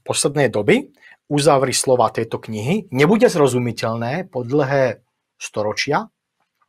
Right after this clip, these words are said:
možno až milénia, to, čo Daniel napísal, e, v tých proroctvách, možno, že aj o tom čase, ale jednoho dňa to bude zrozumiteľnejšie. To znamená,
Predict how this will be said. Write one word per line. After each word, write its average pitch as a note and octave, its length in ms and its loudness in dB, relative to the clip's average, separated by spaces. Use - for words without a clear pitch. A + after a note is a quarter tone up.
možno A2 320 -4
až G2+ 160 -4
milénia, A2+ 580 -2
to, C3 80 -2
čo C3 100 0
Daniel A#2 300 0
napísal, A#2+ 580 -2
e, B2+ 160 -4
v - 80 -10
tých A2+ 220 -14
proroctvách, C#3 680 -4
možno, A#2 300 -4
že A2 260 0
aj G#2+ 80 -2
o G#2+ 80 0
tom G#2 220 -8
čase, G#3 340 -2
ale A2+ 160 2
jednoho F3 320 2
dňa E3+ 240 -2
to D#3+ 80 -8
bude D3+ 240 0
zrozumiteľnejšie. A#2 880 -4
To A2 80 -10
znamená, A#2+ 480 -6